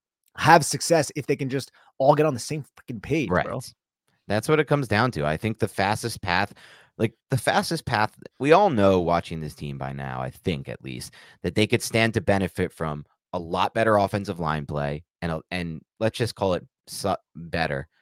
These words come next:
Speaker 2: quarterback play. We don't have to say a lot better. But the path toward an offensive line feels to me like it's multiple, and there's variables in play, Nick,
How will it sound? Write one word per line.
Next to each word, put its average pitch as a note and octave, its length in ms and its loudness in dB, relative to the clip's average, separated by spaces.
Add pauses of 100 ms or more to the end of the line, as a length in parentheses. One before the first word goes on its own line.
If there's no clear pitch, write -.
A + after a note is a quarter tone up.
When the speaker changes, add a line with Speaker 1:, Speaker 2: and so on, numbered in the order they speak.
Speaker 2:
quarterback B1 460 -4
play. B1+ 160 -6
We D#2 60 -2
don't E2+ 100 -2
have D2 60 -10
to - 60 -12
say F2 120 -2
a C#2+ 80 -4
lot B1 240 -4
better. G#1 280 -8 (540)
But C3 220 12 (300)
the A#2+ 60 6
path - 380 0
toward D#3+ 220 6
an F#2+ 100 4
offensive G#2+ 480 2
line E2+ 360 0
feels A2+ 340 0
to F2+ 100 -8
me G#2 200 0
like D#2+ 220 -6
it's - 220 -16
multiple, E2 720 -4
and E2+ 140 -4
there's F2 160 -2
variables F2 580 0
in D#2+ 100 -8
play, G#2+ 300 -2
Nick, D#2+ 240 -6